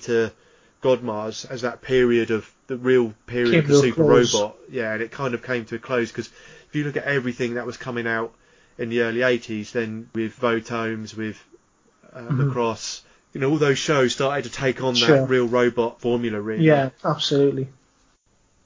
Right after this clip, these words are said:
Speaker 2: So we should talk about our final thoughts and, uh, and sort of, uh, wrap up with our opinions on the show.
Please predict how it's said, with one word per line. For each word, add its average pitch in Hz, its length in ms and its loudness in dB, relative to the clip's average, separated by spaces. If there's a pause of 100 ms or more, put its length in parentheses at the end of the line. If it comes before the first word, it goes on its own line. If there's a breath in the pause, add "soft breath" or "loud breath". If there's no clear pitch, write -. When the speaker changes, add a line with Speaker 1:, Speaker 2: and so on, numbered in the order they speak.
(1700)
Speaker 2:
So - 240 -2
we 220 100 4
should 160 200 -2
talk 214 160 6
about 175 100 4 (160)
our - 60 -14
final 143 260 2
thoughts 196 480 0
and, 135 200 -2
uh, 139 60 4
and 139 320 0
sort 160 220 -4
of, 139 120 0
uh, 135 120 4
wrap 143 280 4
up 143 280 2
with 151 100 0
our 139 280 4
opinions 151 440 0
on 139 120 4
the 131 60 0
show. 135 340 0